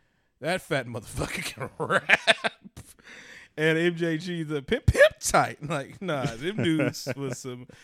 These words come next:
Speaker 1: dumb. And this is the funny part is, like, this is at a time where New York had the bias and they said dudes can't rap.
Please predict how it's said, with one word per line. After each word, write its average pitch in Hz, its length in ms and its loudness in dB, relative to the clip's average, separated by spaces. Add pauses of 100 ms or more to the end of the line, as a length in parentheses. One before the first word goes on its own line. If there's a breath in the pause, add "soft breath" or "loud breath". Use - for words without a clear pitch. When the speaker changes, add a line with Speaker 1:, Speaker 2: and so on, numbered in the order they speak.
(120 loud breath)
Speaker 1:
dumb. 147 160 0
And 151 200 -2 (240 loud breath)
this 202 140 4
is 339 60 0
the 254 60 -4
funny 214 240 2
part 185 220 4
is, 156 100 2
like, 156 140 0
this 247 120 0
is 214 60 2
at 180 80 2
a 165 60 -2
time 160 340 2
where 135 200 -2
New 131 160 -2
York 147 380 2 (220)
had 135 160 -4
the 123 80 -6
bias 135 460 -4
and 127 100 -12
they 131 80 -6
said 123 260 -10
dudes 131 200 -6
can't 120 240 -14
rap. 135 300 -6